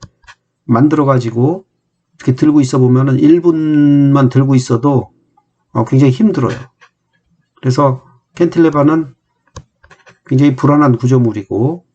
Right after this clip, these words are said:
또 이 지점이 매우 중요하고 그래서 이게 한 팔을 뻗고 있기 때문에 우리말로는 외팔부라고도 해요. 캔틸레버는 이제 영어에서 나온 말인데 이제 외팔부라고 이렇게,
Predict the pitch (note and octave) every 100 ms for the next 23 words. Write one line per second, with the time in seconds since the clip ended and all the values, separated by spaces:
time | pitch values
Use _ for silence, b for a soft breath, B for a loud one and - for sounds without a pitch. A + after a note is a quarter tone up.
0 | _ _ _ - C3+ A#2+ A#2+ A#2+ D#3 C3+
1 | E3+ C#3 D3 F3 F3 - A#2 B2+ B2+ -
2 | B2 A#2 G2 - A#2 G#3+ - _ _ _
3 | _ _ _ _ C#3 B2+ B2+ - B B
4 | C3+ C3+ A3 - F#3+ C3+ F#3+ F#3+ F#3 C3
5 | B2+ B2+ G#2 A2+ C#3+ G2 G#2+ B2+ C#3 C#3+
6 | C3+ A#2+ A#2+ A#2+ C3 C3 - D#3+ C3 B2
7 | G2+ - F2 - - C3 B2+ C3 A2+ A2
8 | G#2+ G#2 G#2+ G#2+ - A2+ A2+ A#2+ G#2+ F#2
9 | G2 - F#2+ G2 G2+ G2 F#2+ F#2+ G2+ D#3
10 | - _ _ _ _ - G2+ A#2 - C#3
11 | A2 F#2+ F2 F2 - F2+ A2+ D#3+